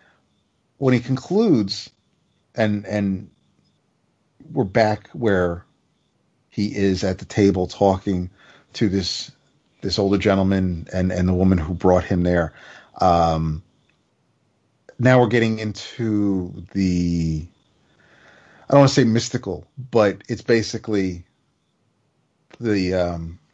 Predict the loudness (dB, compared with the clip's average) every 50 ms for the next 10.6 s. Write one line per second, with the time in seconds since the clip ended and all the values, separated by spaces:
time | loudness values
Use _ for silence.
0 | _ _ _ -4 -4 -2 0 0 2 2 2 2 2 0 0 0 -2 0 0 -2
1 | -2 -2 -2 -2 -2 -4 _ _ _ _ _ _ _ _ _ 2 4 6 6 2
2 | 2 -2 -2 0 2 4 4 2 2 -2 -4 -14 _ -16 -16 -14 -10 -10 -10 -10
3 | -10 -12 -14 -14 -14 -16 _ _ -12 -10 -8 -8 -6 -6 -8 -4 -4 -4 -4 -4
4 | -4 -4 -4 -2 -2 0 0 -2 -4 -4 -6 -8 -8 -8 -4 -2 -2 -2 2 2
5 | 4 6 6 6 6 6 4 4 0 0 2 4 4 6 6 4 4 2 0 0
6 | -4 -4 -6 -8 -12 -14 -12 -8 -8 -8 -8 -8 -10 -8 -6 -6 -8 -8 -8 -8
7 | -8 -8 -8 -10 -14 -20 -20 -20 -20 -20 -20 -20 -2 2 2 2 2 0 -4 -4
8 | -4 -4 -4 -6 -6 -6 -6 -8 -8 -8 -8 -8 -6 -6 -6 -6 -4 -4 -4 -2
9 | -4 -6 -8 -10 -12 -14 _ _ _ _ _ _ -2 -2 -2 -2 -4 -4 -6 -6
10 | -4 -4 -4 -4 -2 -2 -4 -4 -6 -10 -12